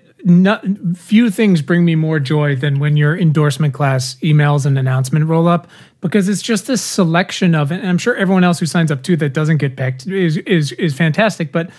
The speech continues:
it's this selection of humanity where you're going like, "Thank God that, like, these people are out there and are going like, 'You know what? Fuck it. I'll do it myself.'"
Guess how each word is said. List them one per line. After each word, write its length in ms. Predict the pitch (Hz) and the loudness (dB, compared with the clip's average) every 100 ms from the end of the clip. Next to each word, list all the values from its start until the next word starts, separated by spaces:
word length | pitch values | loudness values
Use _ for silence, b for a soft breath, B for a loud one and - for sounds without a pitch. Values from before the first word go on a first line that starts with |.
| B B - | B B -4
it's 140 | 185 | -2
this 180 | 233 190 | 0 -2
selection 500 | - 196 220 - 208 | 0 0 0 0 0
of 120 | 180 | 2
humanity 560 | 143 165 160 180 185 165 | 2 2 4 4 4 2
where 120 | 170 | 2
you're 120 | 170 | 2
going 240 | 165 185 180 | 2 2 2
like, 180 | 160 | 0
"Thank 380 | - - 247 151 | -6 -2 0 0
God 300 | - 180 131 | -4 -6 -4
that, 160 | 165 156 | -4 0
like, 180 | 180 - | -2 0
these 160 | 190 | -2
people 260 | - 214 175 | 0 -2 2
are 100 | 160 | 2
out 200 | 175 175 | 2 0
there 100 | 165 | 0
and 80 | 160 | 0
are 60 | |
going 220 | 151 165 | 0 2
like, 200 | 160 147 | 2 0
'You 60 | 190 | 2
know 80 | 220 | 2
what? 180 | 226 - | 0 -4
Fuck 200 | 156 139 | -8 -8
it. 80 | - | -6
I'll 100 | 165 | -2
do 180 | 151 160 | 0 0
it 40 | |
myself.'" 460 | 147 131 139 - | -2 -6 -6 -12